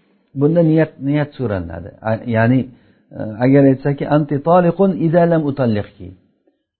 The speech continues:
"Agar seni taloq qilmasa", mata degan kalima endi vaqtga. Iza degan gapimiz hozir bu yerda niyati so'raladi. Iza, izada yunavva. Yunavva degani sen nimani niyat qiluvding deb uni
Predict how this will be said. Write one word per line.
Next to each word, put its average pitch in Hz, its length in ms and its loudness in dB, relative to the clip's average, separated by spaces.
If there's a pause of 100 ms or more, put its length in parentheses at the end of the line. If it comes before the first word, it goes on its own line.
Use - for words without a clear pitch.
"Agar 170 280 2
seni 180 260 0
taloq 151 260 2
qilmasa", 117 380 -2 (120)
mata 160 400 2
degan 135 300 0
kalima 135 380 -2
endi 175 200 -2
vaqtga. 123 420 -4 (760)
Iza 185 280 2 (100)
degan 135 280 0
gapimiz 139 560 0 (100)
hozir 117 480 -2
bu 120 120 -6
yerda 139 200 2
niyati 160 360 4
so'raladi. 135 680 2 (880)
Iza, 107 220 -2 (180)
izada 113 380 -2
yunavva. 127 600 2
Yunavva 135 520 -2
degani 123 380 -4
sen 151 220 -8
nimani 143 340 -2
niyat 143 220 0
qiluvding 110 600 -2
deb 180 140 0 (100)
uni 123 180 -4